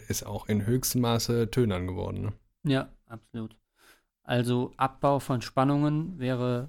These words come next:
Speaker 2: mal wieder irgendwie eine Paraphrase für Moderne.
Speaker 1: <laughs> Und
Speaker 2: Ähm.
Speaker 1: denken wir an die Freud-Folgen, ne? Man muss nicht ganz so besonders sein.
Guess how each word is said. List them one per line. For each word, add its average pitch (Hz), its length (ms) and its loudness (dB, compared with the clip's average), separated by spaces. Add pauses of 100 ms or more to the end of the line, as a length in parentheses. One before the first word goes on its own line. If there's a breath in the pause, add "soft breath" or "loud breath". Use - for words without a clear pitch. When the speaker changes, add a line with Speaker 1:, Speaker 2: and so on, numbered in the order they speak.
Speaker 2:
mal 120 240 -2
wieder 123 300 -2
irgendwie 117 380 -4
eine 113 200 -2
Paraphrase 117 680 -4
für 113 480 -6
Moderne. 117 580 4 (240)
Speaker 1:
<laughs> - 640 0
Und 131 340 10
Speaker 2:
Ähm. 110 40 -2
Speaker 1:
denken 117 320 6
wir 110 100 4
an 101 60 0
die 104 80 4
Freud-Folgen, 117 680 2
ne? 107 140 4
Man 104 340 2
muss 123 400 4
nicht 117 160 0
ganz 110 180 2
so 113 80 0
besonders 104 460 2
sein. 101 360 0